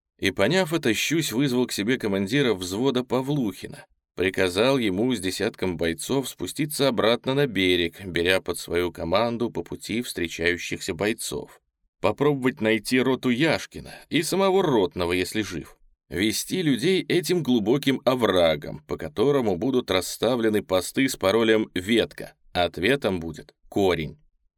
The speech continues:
"Все, пока фриц не очухался, действуйте, на берегу не застревать, в бой не ввязываться, у нас иная задача". Мимо разобранной риги к урезу реки катили валами люди,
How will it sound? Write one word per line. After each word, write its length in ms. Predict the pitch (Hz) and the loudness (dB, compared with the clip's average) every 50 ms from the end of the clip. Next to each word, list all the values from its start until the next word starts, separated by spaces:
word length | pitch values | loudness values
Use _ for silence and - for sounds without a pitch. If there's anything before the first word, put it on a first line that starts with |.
| _ _ | _ _
"Все, 340 | - - - 110 101 90 - - - _ _ - | -10 -4 -2 0 0 -2 -4 -10 -16 _ _ -4
пока 360 | 87 95 92 - 123 120 107 | -4 -4 0 2 2 2 2
фриц 360 | - 120 123 127 - - - | 2 2 2 2 2 0 0
не 80 | 107 104 | 0 2
очухался, 580 | 104 95 - 120 123 - - 85 82 - 95 | 2 2 2 0 0 0 -2 -4 -4 -4 -6
действуйте, 800 | 92 82 78 113 117 101 - - 87 85 78 - - - - - _ | -6 0 2 2 2 2 0 -4 -6 -8 -10 -10 -12 -12 -16 -14 _
на 180 | - 92 98 98 | -4 0 0 0
берегу 520 | 90 95 95 95 98 95 85 73 104 104 | 2 2 2 2 2 2 2 0 0 2
не 160 | 101 101 101 92 | 2 2 2 2
застревать, 640 | 87 101 95 - - 104 101 101 101 98 92 82 87 | 2 0 -2 -2 0 0 2 2 4 4 2 2 -2
в 140 | 87 85 85 | -6 -10 -6
бой 300 | 80 92 104 107 110 107 | 0 2 4 4 4 4
не 160 | 107 110 107 | 2 2 2
ввязываться, 760 | 98 95 104 104 95 85 85 80 78 73 - - - - - _ _ _ _ _ _ _ _ | 2 4 4 4 4 4 0 -4 -4 -6 -8 -8 -8 -10 -10 _ _ _ _ _ _ _ _
у 140 | - - 92 | -4 -2 0
нас 240 | 92 98 92 - - | 0 0 0 0 0
иная 260 | 92 92 92 85 82 | 0 2 2 0 -2
задача". 440 | 78 82 78 - - - - - - _ _ _ _ _ _ _ _ _ - _ _ _ _ - | -2 -6 -10 -12 -12 -14 -14 -14 -16 _ _ _ _ _ _ _ _ _ -20 _ _ _ _ -2
Мимо 360 | 90 95 147 196 196 175 143 | 0 2 4 4 4 4 4
разобранной 640 | 113 104 95 90 113 160 139 113 101 95 95 92 90 87 | 4 4 4 4 2 2 4 4 4 4 4 4 4 4
риги 400 | 92 135 165 165 131 120 117 104 | 2 2 0 0 0 -2 -4 -4
к 120 | - - | -2 0
урезу 360 | 90 92 135 165 151 107 95 | 2 2 2 2 2 2 2
реки 540 | 87 85 85 78 - - 165 165 165 151 151 - - - | 2 2 0 0 -2 -2 0 0 0 -2 -2 -6 -8 -2
катили 440 | - 90 87 - - 202 202 190 151 | 0 0 0 0 0 0 2 2 2
валами 440 | 110 101 95 104 160 180 165 160 | 4 4 4 4 4 2 2 2
люди, 720 | 151 127 104 90 98 104 104 98 92 82 85 85 85 85 | 2 2 2 2 0 2 2 0 0 0 0 0 0 0